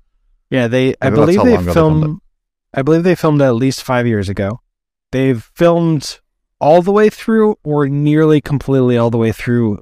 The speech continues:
Speaker 1: four. Because
Speaker 2: Oh, wow.
Speaker 1: they were concerned about the children aging. So they got, like, whatever four was, or,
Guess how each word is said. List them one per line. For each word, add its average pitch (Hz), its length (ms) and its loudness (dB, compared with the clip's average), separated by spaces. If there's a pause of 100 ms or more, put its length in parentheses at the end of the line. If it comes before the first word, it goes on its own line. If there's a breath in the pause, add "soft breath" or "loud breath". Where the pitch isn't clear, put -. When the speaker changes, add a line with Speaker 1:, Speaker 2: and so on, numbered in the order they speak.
(140)
Speaker 1:
four. - 480 -6 (1400)
Because 117 540 0
Speaker 2:
Oh, 92 260 -6
wow. - 180 -12 (180)
Speaker 1:
they 139 300 0
were 143 300 0
concerned 120 920 -2
about 110 500 0 (220)
the - 80 -6
children 107 580 -2
aging. 104 500 -4 (580)
So - 300 -4
they 165 180 -4
got, 113 400 -4 (960)
like, 110 320 0
whatever 110 360 0
four 104 380 -2
was, 95 320 0
or, 107 200 -4